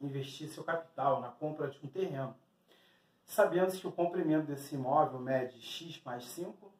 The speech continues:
metros e a largura x mais sete metros, determine o polinômio que representa a sua área.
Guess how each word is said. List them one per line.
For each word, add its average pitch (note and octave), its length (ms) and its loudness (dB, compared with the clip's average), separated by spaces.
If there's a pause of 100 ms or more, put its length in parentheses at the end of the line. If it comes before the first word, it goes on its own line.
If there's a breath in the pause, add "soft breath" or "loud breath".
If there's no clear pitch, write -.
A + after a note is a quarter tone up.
(360)
metros - 460 0
e D3+ 60 -4
a C#3+ 60 4
largura E3+ 680 4
x E3+ 320 -10
mais F3 220 2
sete - 460 -10 (360)
metros, - 500 -2
determine D3 640 -4
o - 80 -12
polinômio D3+ 480 2
que F3 120 -8
representa C3+ 460 -6
a - 20 -10
sua D#3 220 6
área. - 200 2